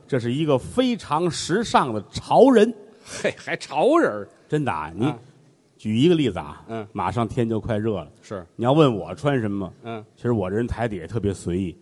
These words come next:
Speaker 2: 是。
Speaker 1: 我就弄一大背心儿啊，穿一大裤衩儿。
Speaker 2: 嗯。
Speaker 1: 怎么凉快怎么得。
Speaker 2: 这舒服。
Speaker 1: 人家有钱人就是不一样。
Speaker 2: 我得讲究一点儿吗？
Speaker 1: 六月三伏也得穿一个小衬衣。
Speaker 2: 呵，就这么规矩。
Speaker 1: 这头一个扣儿不系。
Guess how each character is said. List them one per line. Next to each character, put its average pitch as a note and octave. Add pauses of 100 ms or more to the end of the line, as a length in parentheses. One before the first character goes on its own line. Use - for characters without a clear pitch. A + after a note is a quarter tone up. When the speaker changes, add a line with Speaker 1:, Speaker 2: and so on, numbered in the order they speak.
(180)
Speaker 2:
是。 -
Speaker 1:
我 G#2+
就 A2+
弄 B2+
一 C3+
大 B2+
背 A2
心 B2+
儿 B2+
啊， A2
穿 C3
一 C3
大 A#2+
裤 G#2
衩 G2
儿。 F#2+
Speaker 2:
嗯。 C3 (100)
Speaker 1:
怎 F#2
么 F#2
凉 G2+
快 D#3
怎 G2
么 E2+
得。 G2+ (140)
Speaker 2:
这 C3
舒 C#4
服。 G#2
Speaker 1:
人 A#2
家 B2
有 G2
钱 G#2+
人 G#2
就 F#2+
是 F#2
不 F2+
一 F2
样。 E2+ (160)
Speaker 2:
我 G#2+
得 D3+
讲 F#2+
究 C#3+
一 D#3
点 C3
儿 A#2
吗？ B2 (160)
Speaker 1:
六 C4+
月 B3
三 D4+
伏 A#3
也 F3+
得 E3
穿 E3
一 E3
个 D3
小 G#2+
衬 A#2+
衣。 B2+ (400)
Speaker 2:
呵， E3+
就 G3
这 A#3
么 D#3+
规 F3+
矩。 B2 (400)
Speaker 1:
这 A2+
头 C#3+
一 A#3+
个 A#3+
扣 D3+
儿 G#2+
不 G#2+
系。 G#2